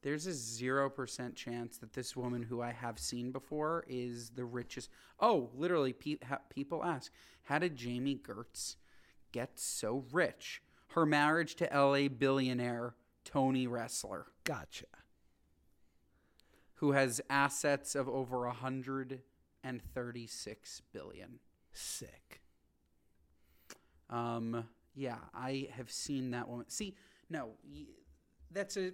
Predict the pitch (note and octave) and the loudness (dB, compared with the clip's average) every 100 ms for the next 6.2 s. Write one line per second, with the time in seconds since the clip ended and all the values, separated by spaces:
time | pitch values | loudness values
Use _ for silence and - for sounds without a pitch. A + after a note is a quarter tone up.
0 | - F#3 F#3+ F#3 - - G#3 G#3 G#3+ G3 | -6 -6 -4 -6 -10 0 6 8 8 8
1 | F#3 E3 C#3+ - C#3+ B2 - - A2 G#2+ | 8 6 -2 0 0 0 -6 -10 -12 -12
2 | - - _ - C#3 - - D#3+ C#3+ - | -18 -20 _ -10 -8 -8 -6 -6 -8 -6
3 | C3 A#2 A#2 G#2+ D#2+ - _ _ _ - | -6 -6 -8 -10 -14 -18 _ _ _ -10
4 | F#3 A#3 A3+ - F3+ E3+ D#3 E3 D#3+ D3+ | -6 -6 -6 -8 -8 -10 -6 -6 -6 -6
5 | C3+ A#2+ A#2 - - D3 C#3 - A#2+ F#2 | -6 -6 -6 -8 -2 -2 -2 -8 -12 -10
6 | - | -14